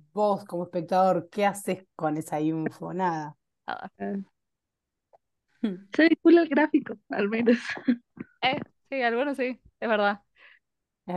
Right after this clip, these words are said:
Speaker 2: A
Speaker 1: verdad.
Speaker 2: mí los gráficos que me gustan son los de cuando ponen, tipo, como el driver card, que te dice, tipo,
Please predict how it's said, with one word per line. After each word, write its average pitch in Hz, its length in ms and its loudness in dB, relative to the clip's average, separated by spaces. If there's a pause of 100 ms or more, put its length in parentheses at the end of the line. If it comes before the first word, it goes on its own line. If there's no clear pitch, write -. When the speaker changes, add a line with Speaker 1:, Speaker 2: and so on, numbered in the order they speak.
Speaker 2:
A - 0 -
Speaker 1:
verdad. 226 100 0
Speaker 2:
mí 330 80 6
los 381 140 6
gráficos 294 340 4
que 214 60 0
me 196 100 4
gustan 240 300 0
son 220 160 -2
los 214 100 2
de 175 140 0
cuando 180 240 -6
ponen, 202 260 -2
tipo, 185 220 -8 (280)
como 170 180 -4
el 170 120 -2
driver 185 540 2
card, 180 340 0 (240)
que 160 140 -12
te - 100 -10
dice, 180 240 -6
tipo, 165 300 -8